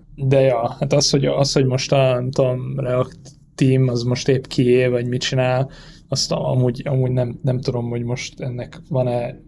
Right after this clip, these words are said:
olyan vonzata, hogy még mindig a Facebook mondja meg, hogy mi van, vagy gyakorlatilag ez már önállóként, önálló entitásként működik. Leépítették-e már azt a departmentet, amelyik, ö,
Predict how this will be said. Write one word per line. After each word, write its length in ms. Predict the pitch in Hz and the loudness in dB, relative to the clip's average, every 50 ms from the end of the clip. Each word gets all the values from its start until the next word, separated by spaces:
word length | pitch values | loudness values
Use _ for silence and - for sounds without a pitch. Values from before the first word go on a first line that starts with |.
| - _ | -16 _
olyan 280 | - 143 135 135 131 131 | 0 2 4 4 6 6
vonzata, 460 | 131 135 135 131 127 127 127 - 139 | 6 6 4 4 4 2 4 4 4
hogy 140 | 131 131 131 | 4 4 4
még 160 | 127 123 123 | 2 0 0
mindig 200 | 123 131 127 123 | 2 2 2 0
a 40 | 123 | 0
Facebook 480 | - - - 131 127 127 123 131 123 - | 0 2 4 4 4 4 2 0 0 2
mondja 280 | 135 127 123 123 127 | 2 2 2 2 2
meg, 180 | 123 120 120 123 | 0 0 0 2
hogy 140 | - 135 127 127 | 2 2 2 2
mi 120 | 120 120 | 0 0
van, 320 | 123 123 123 127 127 127 123 | 2 2 4 4 2 2 0
vagy 320 | 117 113 117 - - - - 170 156 | -2 -2 -4 -6 -10 -12 -10 -6 -2
gyakorlatilag 540 | 139 127 123 - 139 127 123 - - 131 127 | -2 -2 0 2 2 0 2 2 2 2 2
ez 140 | 127 120 120 | 2 2 0
már 380 | 120 120 123 123 120 123 135 - - | 0 0 0 0 0 -2 -6 -6 -6
önállóként, 1040 | - 127 123 127 127 127 123 123 123 123 127 - - 135 127 127 131 131 127 - - - - _ _ | -4 -2 0 0 0 0 0 0 -2 -2 -2 0 0 2 2 2 0 -2 -4 -6 -14 -20 -20 _ _
önálló 320 | - 143 139 139 135 131 127 | 2 4 6 6 8 6 6
entitásként 680 | 131 131 127 127 - 139 131 131 - - 147 135 135 | 4 2 2 2 2 4 4 2 2 0 2 2 4
működik. 680 | 131 131 131 131 - 131 131 135 135 135 131 - - - - _ _ _ | 4 4 4 2 2 2 4 4 4 2 0 -4 -10 -18 -20 _ _ _
Leépítették-e 920 | - 143 143 147 143 139 143 147 139 - 143 135 - - 139 135 135 - 139 | 2 4 6 6 6 4 4 2 2 2 2 0 2 2 2 2 2 2 2
már 220 | 131 135 139 127 | 2 4 4 2
azt 180 | 135 135 - - | 2 0 -2 -2
a 40 | 135 | 0
departmentet, 800 | 131 135 131 135 135 135 131 - - 135 131 127 139 135 131 - | 0 2 2 2 2 2 2 0 0 -2 0 0 0 0 0 0
amelyik, 380 | 131 131 131 131 131 131 - | 0 0 0 0 0 0 0
ö, 300 | - 135 135 131 131 131 | 2 2 4 4 4 4